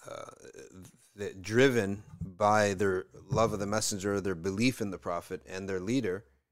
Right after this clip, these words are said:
that it didn't matter where they were headed to. They were headed to such hunger. They were headed to such hardship. It didn't make a difference to them.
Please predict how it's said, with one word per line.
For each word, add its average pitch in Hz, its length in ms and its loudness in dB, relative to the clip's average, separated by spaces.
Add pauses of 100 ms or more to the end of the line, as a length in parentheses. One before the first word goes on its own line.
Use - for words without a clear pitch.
(680)
that 92 360 -4
it 104 120 -10
didn't 110 320 0
matter 110 380 2
where 110 340 6
they 101 140 2
were 90 120 0
headed 98 260 0
to. 80 160 -4
They 90 120 -2
were 90 100 0
headed 95 260 -4
to - 100 -8
such - 300 -4
hunger. 98 340 -2
They 85 160 -4
were 82 120 -6
headed 92 260 -4
to 87 100 -8
such - 240 -2
hardship. 104 480 2
It - 80 -20
didn't 85 220 -8
make 78 160 -12
a 80 40 -18
difference 80 320 -18
to - 100 -20
them. - 120 -20